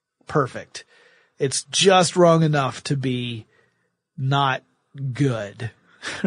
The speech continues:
right? Like, like it's, it's, you don't wanna look at it. And if you've seen certain computer animated films that have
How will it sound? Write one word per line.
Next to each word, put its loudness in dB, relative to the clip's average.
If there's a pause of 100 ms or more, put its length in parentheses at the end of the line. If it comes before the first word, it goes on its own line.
(120)
right? 2
Like, -6
like -4
it's, -10
it's, -8 (500)
you 0
don't 2
wanna 2
look 0
at -8
it. -14 (320)
And 0
if 2
you've 2
seen -2
certain 0 (340)
computer 4
animated 2
films 4
that 0
have 2